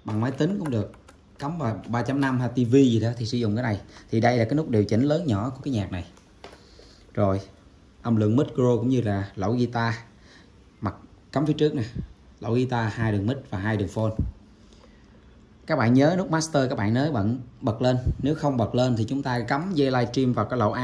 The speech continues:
out cũng như là ra cái đây thì nó sẽ không có tín hiệu nha. Nhớ. Đây là cái lỗ nguồn U S B, cắm ra lo kiểm âm và đây là cắm dây livestream. Đó. Khi các bạn cắm dây livestream thì chúng ta sẽ cắm vào cái lỗ đó. Ha,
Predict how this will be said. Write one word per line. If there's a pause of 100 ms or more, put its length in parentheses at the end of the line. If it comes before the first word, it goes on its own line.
out
cũng
như
là
ra
cái
đây
thì
nó
sẽ
không
có
tín
hiệu
nha. (640)
Nhớ. (840)
Đây (140)
là
cái
lỗ
nguồn (120)
U
S
B, (720)
cắm
ra
lo
kiểm
âm (220)
và (240)
đây
là
cắm
dây
livestream. (1500)
Đó. (1200)
Khi
các
bạn
cắm
dây
livestream
thì
chúng
ta
sẽ
cắm
vào
cái
lỗ
đó. (680)
Ha,